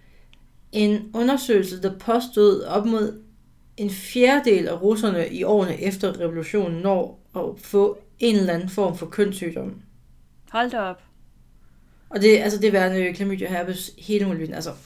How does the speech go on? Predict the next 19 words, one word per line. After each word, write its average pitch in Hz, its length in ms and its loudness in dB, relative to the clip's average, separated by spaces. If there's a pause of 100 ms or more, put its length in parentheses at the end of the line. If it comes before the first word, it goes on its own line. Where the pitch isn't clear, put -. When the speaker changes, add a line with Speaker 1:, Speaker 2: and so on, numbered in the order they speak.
(160)
Speaker 2:
Ja, 226 100 -2
ja, 190 40 -6 (180)
Speaker 1:
af 160 120 -8
Speaker 2:
ja. 190 40 -2
Speaker 1:
forske-, 202 420 -2
eller, 233 140 2
jeg 180 80 0
Speaker 2:
Syfilis 208 200 2
Speaker 1:
ved 240 160 10
ikke, 214 120 6
om - 20 2
de 190 60 2
Speaker 2:
begynder 202 180 4
Speaker 1:
også 220 60 -4
talte 214 140 2
Speaker 2:
sikkert 190 140 -2
også. 190 120 -4
Speaker 1:
infektioner 185 520 2
med, 160 280 -2